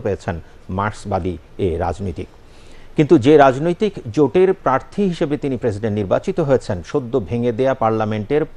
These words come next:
দুইশো পঁচিশ আসনের মধ্যে সেই ন্যাশনাল পিপলস পাওয়ারের আসন ছিল মাত্র তিনটি। তাই পার্লামেন্ট ভেঙে দিয়ে নিজের নীতি বাস্তবায়নের জন্য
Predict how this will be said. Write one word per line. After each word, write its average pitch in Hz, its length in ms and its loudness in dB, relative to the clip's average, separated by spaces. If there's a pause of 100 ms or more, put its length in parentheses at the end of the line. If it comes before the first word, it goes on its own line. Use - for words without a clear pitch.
দুইশো 117 300 -6
পঁচিশ 208 280 -2 (160)
আসনের 127 340 -2
মধ্যে 104 240 0 (420)
সেই 143 140 2 (120)
ন্যাশনাল 180 400 -4 (140)
পিপলস 160 340 -4 (140)
পাওয়ারের 143 380 2 (160)
আসন 165 280 -8
ছিল 123 140 -4 (160)
মাত্র 143 200 -6 (120)
তিনটি। 95 280 -6 (380)
তাই - 120 4 (100)
পার্লামেন্ট 123 460 0
ভেঙে 120 260 -2
দিয়ে 165 140 0 (180)
নিজের 117 240 0 (180)
নীতি 151 280 -4
বাস্তবায়নের 113 580 -2
জন্য 131 140 -4